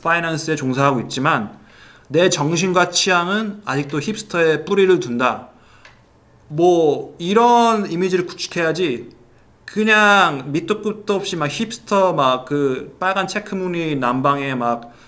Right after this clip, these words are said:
예? 목수들이 입는 그런 럼버잭 그런 셔츠, 그런 셔츠 입고 다니면,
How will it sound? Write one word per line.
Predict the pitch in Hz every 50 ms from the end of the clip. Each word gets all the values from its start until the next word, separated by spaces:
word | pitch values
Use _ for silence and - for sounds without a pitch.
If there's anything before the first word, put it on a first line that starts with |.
| - _ _ _ -
예? | 143 156 165
목수들이 | 147 123 131 135 139 - - 180 156 156 156 156
입는 | 143 127 131 139 139 135 131 -
그런 | - 135 135 131 127
럼버잭 | 120 120 131 135 151 143 - - 143 139 135 135 - - - - - - -
그런 | - - 147 147 147 143 139 135 127 120 117 - - - - - - - - - - -
셔츠, | - - 170 156 - - 156 139 131 - - - -
그런 | - 143 143 143 139 135 127
셔츠 | 131 160 - - -
입고 | 139 131 139
다니면, | 131 123 120 117 113 123 156 147 117 104 -